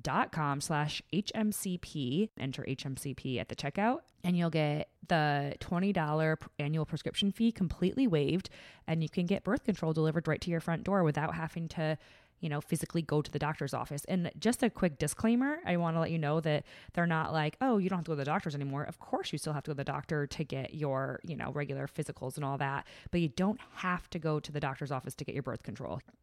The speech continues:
And now that we have our birth control taken care of, it's time to shower, shave, and get ready for a fun night out and not worry about getting pregnant if that's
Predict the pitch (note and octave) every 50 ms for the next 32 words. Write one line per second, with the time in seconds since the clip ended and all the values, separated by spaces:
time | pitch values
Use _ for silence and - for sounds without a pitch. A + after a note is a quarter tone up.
0 | _ - - F3 E3+ E3 F3 A3 D4 D4+ - A3+ A3 G3+ E3+ E3 F3 E3+ E3 D#3
1 | D3+ - E3+ E3+ D#3 C#3 - D3 A3 D4 - G3+ E3 - - C3+ C3 - D#3 C#3
2 | C3+ D#3+ D3 D3 - - B2+ A#2+ B2+ C3+ C#3+ F3+ A3+ C4 E4+ - _ _ _ -
3 | F#3 - - - F3+ E3 F3+ G3+ A3 G3+ - - - - - C#3+ C#3 D3+ F3+ G3+
4 | G#3+ - - G#3+ G#3 A#3 C4 C#4 A3+ E3+ D3+ D3 C#3 D3+ E3+ - - G#3+ A3+ A#3+
5 | C#4 - - F3 D3+ C#3 D3 - - G3 G3+ A3 A#3+ A#3 A#3 A#3 B3 - - G#3+
6 | A3 A#3+ C4 - - E3 D3+ C#3+ C#3 F3 - - G3+ E3 D3 C#3+ D3 D3 D3+ C#3
7 | B2+ - - C#3 D3+ - E3 D3 C3+ D#3 F3 G3 - D3+ D3 - - _ - C#3+
8 | D3 C#3+ - - -